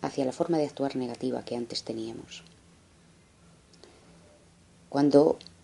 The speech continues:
nos percatamos, nos damos cuenta de que es ese retroceso lo que nos obliga a regresar al estado de inquietud y de infelicidad, estamos logrando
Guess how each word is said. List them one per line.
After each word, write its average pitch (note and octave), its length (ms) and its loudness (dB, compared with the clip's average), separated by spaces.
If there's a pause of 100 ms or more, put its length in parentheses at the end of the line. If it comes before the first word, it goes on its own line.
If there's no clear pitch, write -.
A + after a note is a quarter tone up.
(140)
nos C#3 140 -2
percatamos, C3+ 680 -2
nos A#2+ 200 -8
damos D3 460 0
cuenta C#3+ 460 0
de B2 120 -6
que B2 300 -6 (1080)
es - 140 2
ese - 240 10
retroceso C#3+ 800 4 (480)
lo D3 100 -4
que C#3+ 100 -2
nos C3+ 160 0
obliga D#3 320 6
a - 20 8
regresar C#3 400 0
al C#3 100 2
estado D3 340 4
de C3+ 60 2
inquietud B2+ 600 0 (920)
y C#3+ 80 -2
de C#3 80 10
infelicidad, C3 880 2 (2000)
estamos D#3+ 420 -4
logrando D3+ 520 2